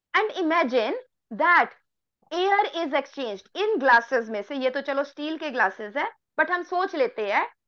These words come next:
कि इसमें से oxygen अंदर जा रही है। कहाँ से जाएगी? इस surface में से जाएगी,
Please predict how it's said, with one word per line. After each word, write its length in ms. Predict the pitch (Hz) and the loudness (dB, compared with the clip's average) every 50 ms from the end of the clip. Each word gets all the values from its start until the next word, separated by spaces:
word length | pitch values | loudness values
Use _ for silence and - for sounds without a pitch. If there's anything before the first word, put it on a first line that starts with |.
| _ _ | _ _
कि 60 | 370 | -6
इसमें 440 | 370 - 349 381 - - 381 415 440 | -4 -2 -4 -4 -4 -4 -6 -4 -4
से 160 | - - 466 | -4 -4 -6
oxygen 840 | - - 302 294 285 285 - - 320 302 294 262 220 294 339 359 381 | -4 -2 -2 -2 -2 -4 -6 -6 -4 -2 -2 -2 0 0 0 0 0
अंदर 440 | - - 269 233 226 202 269 311 311 | 0 -2 -2 -2 -2 -2 0 0 -2
जा 420 | 226 175 190 214 196 202 202 196 | -2 -2 0 2 4 4 4 2
रही 300 | 202 220 190 190 185 165 | 0 -2 -4 -8 -10 -12
है। 240 | 170 180 _ _ _ _ _ _ _ _ _ _ _ _ _ _ _ _ _ - | -14 -16 _ _ _ _ _ _ _ _ _ _ _ _ _ _ _ _ _ -2
कहाँ 260 | 339 320 370 440 466 | -2 0 0 0 0
से 160 | - 466 381 | 0 -2 -2
जाएगी? 600 | 262 294 269 254 240 233 208 285 339 415 466 - _ _ _ _ _ _ _ _ - | 0 0 0 0 0 -2 -2 -2 -2 -2 -2 -6 _ _ _ _ _ _ _ _ 0
इस 200 | 359 370 - 381 | 0 0 0 -2
surface 600 | 349 - 370 339 330 320 - 339 339 339 330 311 | -2 2 4 4 4 2 0 -4 -6 -6 -6 -6
में 140 | 320 339 320 | -6 -6 -4
से 160 | - 359 330 | -4 -4 -2
जाएगी, 420 | 269 320 320 320 320 302 262 392 | 0 0 0 0 0 0 -2 -2